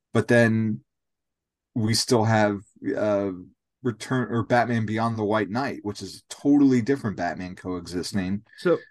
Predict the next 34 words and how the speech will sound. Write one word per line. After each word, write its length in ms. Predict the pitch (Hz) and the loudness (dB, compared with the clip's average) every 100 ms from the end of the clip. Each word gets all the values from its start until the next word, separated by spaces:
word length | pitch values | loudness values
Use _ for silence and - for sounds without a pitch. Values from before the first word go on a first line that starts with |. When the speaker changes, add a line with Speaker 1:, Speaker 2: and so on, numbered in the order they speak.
| - | -4
Speaker 2:
I 80 | 147 | 0
Speaker 1:
the 40 | |
Speaker 2:
do 60 | 147 | 2
Speaker 1:
same 280 | 165 202 - | 6 6 8
Speaker 2:
agree 140 | 160 | 8
Speaker 1:
time. 140 | 160 | 8
Speaker 2:
with, 400 | 147 123 123 120 - | 6 2 -2 -10 -6
with 240 | 165 117 117 | -4 -2 0
that 260 | 135 120 | 2 0
part, 160 | - 120 | -2 -4
but 100 | 113 | -2
that's 220 | 123 - | -4 -2
also 240 | 117 - | -8 -10
comics. 640 | 101 - 98 71 - - - _ - - - | -14 -14 -14 -16 -20 -20 -20 _ -20 -12 4
Speaker 1:
It, 100 | 139 | 6
Speaker 2:
So 140 | 143 | 8
Speaker 1:
it 40 | 151 | 8
Speaker 2:
it 60 | |
Speaker 1:
is 120 | 175 185 | 10 8
Speaker 2:
still 140 | 160 | 8
Speaker 1:
comics, 320 | 143 156 135 | 8 8 6
Speaker 2:
is, 80 | - | 2
Speaker 1:
but 160 | 143 - | 2 4
I, 120 | 151 | 4
Speaker 2:
it 60 | 160 | 2
Speaker 1:
just 200 | 135 156 | 2 2
Speaker 2:
still 220 | 190 165 | 4 6
is 80 | 160 | 4
Speaker 1:
because 260 | 151 156 | 4 4
it's 180 | 147 - | 2 0
Speaker 2:
untraveled 380 | 156 135 127 117 | -2 -2 -6 -10
territory 840 | - - 143 127 117 - 120 113 | -16 -6 -4 -4 -6 -6 -6 -6
with 240 | 113 107 | -8 -10
movies, 800 | 113 113 113 - 65 - - - | -6 -2 -2 -2 -10 -14 -16 -20